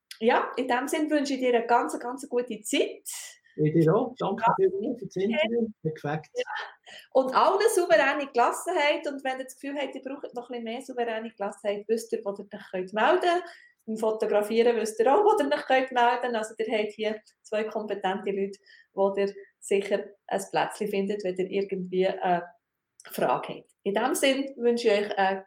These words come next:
Speaker 1: gute Zeit und nächste Woche, nächste Dienstag, starten wir wieder mit Calmaison Air, wieder um fünf Uhr hier auf Facebook und das Video startet nachher kurz jetzt im Anschluss auf LinkedIn und auf Instagram ist es sowieso, glaub ich, jetzt, äh,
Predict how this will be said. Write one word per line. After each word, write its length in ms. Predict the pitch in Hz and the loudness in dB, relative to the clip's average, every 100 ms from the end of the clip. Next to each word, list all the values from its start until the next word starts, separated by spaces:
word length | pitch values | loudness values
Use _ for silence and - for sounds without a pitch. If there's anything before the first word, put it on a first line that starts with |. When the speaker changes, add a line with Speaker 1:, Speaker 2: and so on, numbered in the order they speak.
| _ | _
Speaker 1:
gute 320 | 285 311 269 | 0 0 0
Zeit 300 | - 415 427 | 4 4 6
und 260 | 302 285 - | 2 2 2
nächste 460 | 254 330 359 - | 2 2 -2 -4
Woche, 300 | 320 320 311 | -4 0 0
nächste 420 | 269 269 - - | 2 0 -4 -8
Dienstag, 340 | 254 254 - 254 | -6 -6 -8 -8
starten 440 | - 233 233 233 | 0 0 0 -2
wir 120 | 226 | -4
wieder 200 | 226 226 | -4 -4
mit 220 | 220 214 - | -6 -6 -10
Calmaison 640 | 202 185 202 196 196 190 | -6 -4 -2 -4 -4 -6
Air, 220 | 185 190 | -4 -4
wieder 260 | 196 214 220 | -4 -4 -4
um 80 | 202 | -2
fünf 200 | 349 381 | -2 0
Uhr 80 | 415 | 0
hier 240 | 262 262 - | 0 -6 0
auf 300 | 214 214 - - - _ _ _ | 0 0 -6 -20 -20 _ _ _
Facebook 840 | - 247 302 403 - 370 381 - - | 0 4 4 4 2 2 2 0 4
und 260 | 294 370 | 6 6
das 120 | - | 0
Video 360 | 311 302 294 285 | -4 -4 -2 -4
startet 420 | - 247 247 254 - | -2 -4 -4 -8 -10
nachher 400 | 226 247 262 277 - | -2 -2 -2 -6 -4
kurz 320 | 254 269 - | -4 -4 -6
jetzt 220 | 269 - | -10 -6
im 140 | 254 220 | -4 -2
Anschluss 540 | 196 214 226 220 - | -4 -6 -10 -10 -10
auf 200 | 202 208 - - | -10 -10 -12 -8
LinkedIn 840 | 202 202 226 277 311 294 254 254 | -8 -2 0 0 -6 -6 -6 -6
und 180 | 240 220 | -8 -8
auf 100 | 220 | -8
Instagram 640 | 190 196 - 196 180 180 | -8 -8 -8 -4 -4 -4
ist 160 | 190 185 | -8 -14
es 180 | - - | -16 -16
sowieso, 720 | - 190 185 185 - 190 180 | -12 -10 -8 -8 -6 -8 -8
glaub 320 | 170 - - - | -6 -6 -6 -6
ich, 100 | 185 | -10
jetzt, 220 | - - | -10 -10
äh, 120 | - | -10